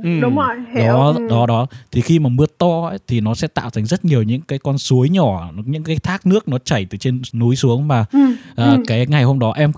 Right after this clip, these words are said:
Speaker 3: em không có nhớ cái thông tin chính xác cho lắm, nhưng mà người ta có nói rằng là cả vào cái ngày mưa ở Milford Sound á, thì người ta có thể đếm được đến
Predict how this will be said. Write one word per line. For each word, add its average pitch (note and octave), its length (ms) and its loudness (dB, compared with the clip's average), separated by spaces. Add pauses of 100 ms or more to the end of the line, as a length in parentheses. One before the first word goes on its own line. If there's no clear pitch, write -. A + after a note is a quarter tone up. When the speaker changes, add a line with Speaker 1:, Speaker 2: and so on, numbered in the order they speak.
(200)
Speaker 3:
em D3 120 2
không E3 200 0
có E3+ 100 0
nhớ D3+ 240 2 (100)
cái B2+ 380 -4 (320)
thông D#3+ 160 0
tin E3 280 -2
chính C#3 160 0
xác - 220 -4
cho - 120 -6
lắm, C#3 280 -2
nhưng D#3+ 220 0
mà C3+ 80 0
người A#2 140 0
ta B2+ 140 -4
có B2+ 160 -2
nói A#2 200 0
rằng C3 160 0
là G#2+ 120 0 (180)
cả G#2+ 160 0
vào A2 180 0
cái A2 160 -2
ngày B2+ 240 2
mưa D3+ 320 4
ở G2 180 -2
Milford B2+ 280 0
Sound D#3+ 440 2
á, E3 60 0 (520)
thì A2 200 2
người A2 160 0
ta B2+ 220 -2
có A#2 180 0
thể A#2 180 0
đếm G#2 280 0
được B2+ 260 0
đến C#3 420 -2